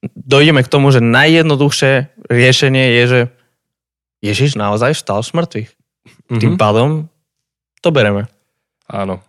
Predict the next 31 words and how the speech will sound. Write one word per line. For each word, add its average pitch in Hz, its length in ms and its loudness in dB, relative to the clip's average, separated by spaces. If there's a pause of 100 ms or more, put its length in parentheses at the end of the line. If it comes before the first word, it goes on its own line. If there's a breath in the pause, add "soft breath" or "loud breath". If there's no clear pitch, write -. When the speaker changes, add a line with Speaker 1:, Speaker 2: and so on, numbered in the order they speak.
(120)
Speaker 2:
A, 123 200 0
a - 140 -2
prežila 139 440 2
prvých 127 280 -2
sto - 120 -4
rokov 113 220 0
bez 113 200 -2
Biblie, 117 600 -2
nebola 107 360 -2
Biblia, 104 380 -2
boli 135 300 2
nejaké 113 220 -2
manuskripty, 101 580 -4
ale 98 140 -2
nebola 107 260 0
Biblia, 95 400 -4
tak 98 160 -4
ako 101 160 -4
ju 101 60 -4
dnes 95 140 -4
poznáme. 95 520 -4 (580 loud breath)
A 95 220 -4
prežila 120 500 0
ich 107 240 -2
bez 104 460 -2
organizovanej 117 720 0
štruktúry, 117 500 -2
ako 107 220 -2
dnes 107 200 -2
poznáme, 107 480 -2
že 98 280 -4